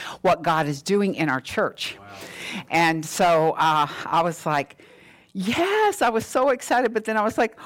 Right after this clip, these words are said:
Speaker 1: "Oh my gosh, what am I gonna say?" 'Cause, you know, how do you put, actually put words on what God is doing? I mean, you can give the fruit, the evidence in the testimonies and that type of thing.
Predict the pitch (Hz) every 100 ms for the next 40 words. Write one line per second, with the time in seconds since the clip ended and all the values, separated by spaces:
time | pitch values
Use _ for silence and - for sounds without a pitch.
0 | - 339 381 392 403 381 403 - 330 330
1 | 349 330 339 339 - 370 330 190 180 208
2 | 277 254 269 240 214 226 240 277 277 202
3 | 254 - 202 - 220 - 190 175 156 202
4 | 294 254 165 160 196 - - - - -
5 | - - - 175 185 180 180 185 151 151
6 | 143 - 180 120 131 - _ _ _ -
7 | 202 214 208 226 190 190 160 151 160 175
8 | - 285 220 214 196 - 226 226 165 160
9 | 165 - - 170 160 180 165 - 160 151
10 | 156 160 151 - - 147 147 143